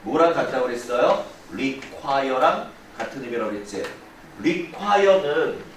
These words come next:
대표적인 오형식 동사야. 오형식 동사가 뭐야?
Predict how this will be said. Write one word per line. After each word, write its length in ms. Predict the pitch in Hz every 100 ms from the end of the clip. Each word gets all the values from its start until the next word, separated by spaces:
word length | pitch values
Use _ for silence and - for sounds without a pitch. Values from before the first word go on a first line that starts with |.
| - -
대표적인 680 | 135 127 - 196 180 190 101
오형식 540 | 117 160 165 - 170
동사야. 640 | 120 113 110 101 107 - - - -
오형식 440 | - 196 208 -
동사가 400 | 170 165 160 143
뭐야? 520 | - 98 101 101 -